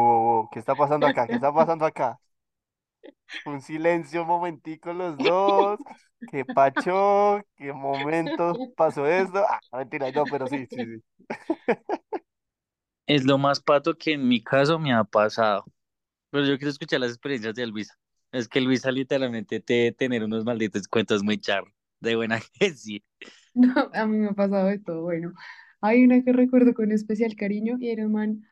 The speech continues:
Speaker 3: me parecía como chévere, llevamos hablando como un tiempo, creo que comenzamos a hablar como por Facebook. Y bueno, el tipo me dijo como, "Bueno, pues, te invito a salir", y yo le dije como, "Ok". Me dijo, "Elige tu lugar", entonces yo elegí como una cervecería cerca a mi casa.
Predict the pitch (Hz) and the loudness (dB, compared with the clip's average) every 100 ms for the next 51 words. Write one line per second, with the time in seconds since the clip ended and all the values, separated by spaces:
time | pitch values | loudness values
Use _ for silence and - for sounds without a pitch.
0 | - 254 294 320 269 254 233 254 - 254 | -8 -2 0 2 0 0 -4 -2 0 2
1 | 254 247 214 196 202 220 208 185 - 185 | 2 0 -4 -4 -6 -8 -8 -10 -12 -16
2 | 175 180 240 220 226 226 214 - - 226 | -8 2 2 2 0 -2 -2 -8 -4 -2
3 | 220 196 175 190 196 190 175 160 170 170 | 0 -4 -4 -2 -2 -2 -6 -8 -4 -4
4 | - - - _ - - _ _ _ _ | -4 -6 -8 _ -20 -20 _ _ _ _
5 | _ _ _ _ _ _ _ _ - 196 | _ _ _ _ _ _ _ _ 4 6
6 | 175 160 180 196 185 196 190 196 190 202 | 6 2 2 2 4 6 4 4 0 2
7 | 254 254 208 196 185 180 _ _ 175 170 | 0 2 2 4 2 0 _ _ -12 -6
8 | - 220 214 185 226 320 262 214 214 208 | 2 4 4 2 0 0 0 -2 -4 -6
9 | 208 202 302 254 _ _ _ _ - 247 | -8 -4 -4 -4 _ _ _ _ 0 4
10 | 254 233 233 233 269 247 247 208 208 208 | 6 4 2 0 0 -2 -4 -6 -6 -6
11 | 190 202 202 185 180 175 180 170 196 190 | -4 -4 -4 -6 -6 -6 -6 -4 0 0
12 | 190 196 190 160 160 - - | 0 -2 -8 -10 -20 -20 -20